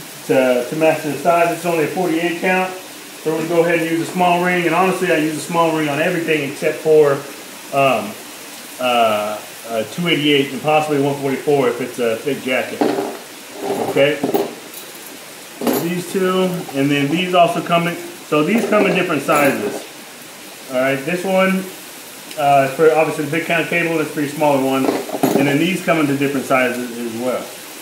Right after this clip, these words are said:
Now, if the trick membrane is too big, you obviously need to use a big,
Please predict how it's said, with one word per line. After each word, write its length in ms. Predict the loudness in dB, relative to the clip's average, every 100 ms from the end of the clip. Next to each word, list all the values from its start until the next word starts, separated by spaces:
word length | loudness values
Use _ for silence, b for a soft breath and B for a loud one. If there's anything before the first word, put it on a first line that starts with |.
| -16 -16 -12 -4
Now, 140 | -2
if 80 | -2
the 60 | -2
trick 180 | -2 0
membrane 400 | 0 0 2 2
is 240 | 2 0
too 100 | -2 0
big, 400 | 0 2 2 2
you 80 | 2
obviously 280 | 2 2 0
need 100 | 2
to 80 |
use 180 | 2 2
a 80 | 2
big, 220 | 0 0